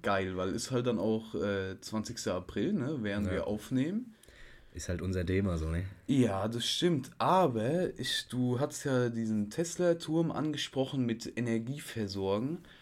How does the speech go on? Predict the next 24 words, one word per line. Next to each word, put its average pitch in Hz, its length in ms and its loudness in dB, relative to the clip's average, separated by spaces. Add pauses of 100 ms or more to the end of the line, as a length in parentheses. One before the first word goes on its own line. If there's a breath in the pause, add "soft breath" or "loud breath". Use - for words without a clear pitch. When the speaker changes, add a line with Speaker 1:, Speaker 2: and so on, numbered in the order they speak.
(520 soft breath)
Speaker 1:
Und 120 120 2
da 127 60 6
hätte 165 120 4
ich - 80 -2
jetzt 165 160 -2
eine 127 80 -4
Frage 156 320 2
an 147 100 0
dich, 147 160 -4
das 123 160 -4
habe 131 140 0
ich - 140 -2
auch 156 140 4
nur 123 240 0
ganz 139 440 -4
dunkel 131 400 2
irgendwo 113 360 2
im 107 120 2
Hinterzimmer 123 580 0
von 117 220 -4
meinem 110 240 2
Gehirn 120 300 0
drinne 127 240 -2
versteckt, 120 520 -4